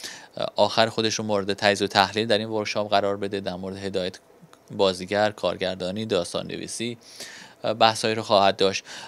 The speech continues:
اه، آقای معززینی که از منتقدین بسیار ش-، ش-، شناخته شده و از آدم‌های بسیار محترم شهر هستن، قرار هسته که در این ورکشاپ به ما،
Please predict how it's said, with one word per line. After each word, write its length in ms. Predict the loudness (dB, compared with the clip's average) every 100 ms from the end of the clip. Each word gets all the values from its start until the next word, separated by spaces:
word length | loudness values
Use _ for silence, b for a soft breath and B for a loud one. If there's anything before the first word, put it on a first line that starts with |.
| B
اه، 60 | 8
آقای 460 | 8 6 -2 -2
معززینی 600 | 4 4 4 -2 -4 -4
که 100 | 0
از 160 | 0 0
منتقدین 500 | -8 -8 -8 -6 0
بسیار 440 | 0 4 4 6
ش-، 140 | 4 -4 -8 -14 -14 -12 -8
ش-، 260 | -8 -8 -10
شناخته 440 | -8 -4 -4 -4 -10
شده 240 | -8 -6
و 20 |
از 160 | -8 -8
آدم‌های 220 | -12 -8
بسیار 280 | -6 -2 -2
محترم 400 | -2 -4 -4 -4
شهر 260 | -2 -2
هستن، 300 | -4 -6 -6
قرار 260 | 0 0 0
هسته 320 | -4 -8 -12
که 100 | -6
در 140 | -4 -4
این 180 | -6 -12 B B -2
ورکشاپ 340 | -2 0 -2
به 80 | -2
ما، 280 | -2 -2